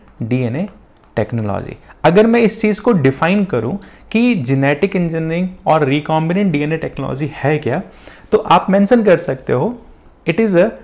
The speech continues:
technology in which, in which the genetic material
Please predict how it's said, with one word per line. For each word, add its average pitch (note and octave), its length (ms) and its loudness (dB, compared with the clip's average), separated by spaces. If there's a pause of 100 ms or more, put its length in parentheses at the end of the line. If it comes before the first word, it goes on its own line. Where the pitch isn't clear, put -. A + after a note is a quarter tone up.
(140)
technology E3 760 2 (460)
in D3 220 0
which, F#3+ 260 4 (1600)
in C3 200 -2
which E3+ 360 -2 (4000)
the C3 140 2
genetic C#3+ 720 0 (1400)
material B2+ 640 0